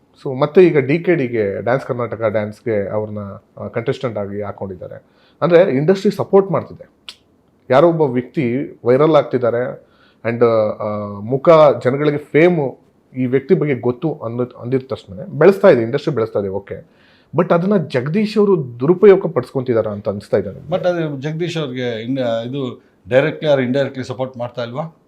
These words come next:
Speaker 1: ಮಾಡ್ತಿದೆ.
Speaker 2: ಜಗದೀಶ್ ಅವ್ರಿಗೆ?
Speaker 1: ಹೌದು, ಇಂಡಸ್ಟ್ರಿ ಮಾಡ್ತಿದೆ.
Speaker 2: ಇದು ಬ-, ಪ್ರತ್ಯಕ್ಷವಾಗ್ಲಿ ಪರೋಕ್ಷವಾಗಿ ಜಗದೀಶ್ ಅವ್ರ ಸಪೋರ್ಟ್ ಇಲ್ವಾ?
Speaker 1: ಹೌದು.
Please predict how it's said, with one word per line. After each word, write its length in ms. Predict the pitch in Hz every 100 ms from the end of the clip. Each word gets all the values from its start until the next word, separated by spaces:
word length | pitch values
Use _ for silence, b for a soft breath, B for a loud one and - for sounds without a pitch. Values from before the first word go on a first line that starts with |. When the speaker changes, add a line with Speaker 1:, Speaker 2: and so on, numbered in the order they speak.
| _ _ _ _ _ _
Speaker 1:
ಮಾಡ್ತಿದೆ. 400 | 127 160 - - _ _ _ _ -
Speaker 2:
ಜಗದೀಶ್ 340 | 139 139 139
ಅವ್ರಿಗೆ? 220 | 139 120 160
Speaker 1:
ಹೌದು, 400 | - 107 90 101
ಇಂಡಸ್ಟ್ರಿ 340 | 110 - 110
ಮಾಡ್ತಿದೆ. 220 | 85 127
Speaker 2:
ಇದು 120 | 143
ಬ-, 480 | 113 123 113 104 95
ಪ್ರತ್ಯಕ್ಷವಾಗ್ಲಿ 760 | 107 110 160 - 156 139 147 160
ಪರೋಕ್ಷವಾಗಿ 680 | 127 131 - 147 135 135
ಜಗದೀಶ್ 400 | 117 113 117 139
ಅವ್ರ 120 | 143 123
ಸಪೋರ್ಟ್ 320 | 123 139 123
ಇಲ್ವಾ? 220 | 120 135
Speaker 1:
ಹೌದು. 520 | 156 _ - 98 85